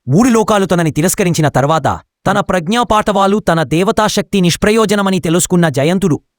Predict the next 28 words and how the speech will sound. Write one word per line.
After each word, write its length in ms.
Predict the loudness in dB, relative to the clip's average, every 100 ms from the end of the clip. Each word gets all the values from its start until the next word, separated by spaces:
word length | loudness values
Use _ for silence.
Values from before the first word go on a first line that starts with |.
| -2
పూర్తిగా 360 | 0 2 2 0
నిస్సహాయ 460 | 0 -2 0 0 0
స్థితిలో 400 | -2 0 2 2
పడిపోయాడు. 600 | 0 2 2 2 0 -4 _ _ _ -6
బ్రహ్మాస్త్రం 560 | -2 0 0 0 0 0
తన 160 | 0
వెనుకే 300 | 0 0 0
వస్తుండటంతో 680 | -2 0 -2 -2 -2 -2 -2 -4 _ -4
అది 120 | -2 0
తనను 280 | 0 0
సంహరించడానికి 880 | 0 0 0 0 0 0 -2 -2 -6 -8 _ -2
కేవలం 360 | 0 2 0 0
క్షణాల 440 | -2 0 2 2
వ్యవధి 340 | 0 0 0
మాత్రమే 480 | 0 0 0 -2 0
ఉందని 320 | 0 0 0
అతడు 200 | 0 0
గ్రహించాడు. 560 | 0 0 0 2 0 -2 _ _ -4
ఇక 140 | -2
తనకు 320 | 0 0 0
వేరే 280 | 2 2 2 0
గత్యంతరం 440 | 0 0 0 0
లేదని 320 | 2 2 2
నిర్ణయించుకున్న 580 | 0 2 0 -2 0 0
జయంతుడు 500 | 2 2 2 2 0 -2 -2
తిరిగి 220 | 0 0
చిత్రకూటానికి 720 | 0 0 -2 -2 0 0 0 0
వచ్చి 320 | -2 -2